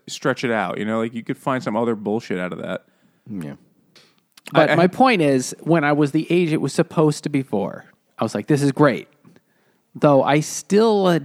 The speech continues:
Speaker 3: didn't really d-, have that much desire to read more, 'cause the book, 'cause it's a first book, didn't really leave that much of a, like, "Oh,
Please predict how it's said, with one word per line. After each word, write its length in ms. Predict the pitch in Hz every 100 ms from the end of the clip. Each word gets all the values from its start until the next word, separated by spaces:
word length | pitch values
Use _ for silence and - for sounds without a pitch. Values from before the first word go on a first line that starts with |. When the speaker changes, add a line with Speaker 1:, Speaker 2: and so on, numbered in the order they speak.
| -
Speaker 3:
didn't 340 | 147 143 143
really 680 | 123 131 127 127 123 117 107 -
d-, 100 | - _ _ -
have 340 | - 131 110 107
that 180 | 98
much 180 | 110 -
desire 500 | - 113 101 104 123
to 140 | 127 120
read 280 | 110 104 98
more, 400 | 135 113 160 196
'cause 380 | - 113 98 - _ _ _
the 220 | 127 143
book, 440 | 131 180 165 - - _ _ -
'cause 160 | 143
it's 140 | 117 -
a 60 |
first 320 | - 123 - -
book, 340 | 123 - - 107
didn't 300 | 135 113 117 -
really 320 | 117 104 98
leave 380 | 101 101 98 95
that 280 | 98 80
much 240 | 98 98 -
of 140 | 95
a, 160 | 104 92
like, 320 | 87 98 -
"Oh, 340 | 151 170 107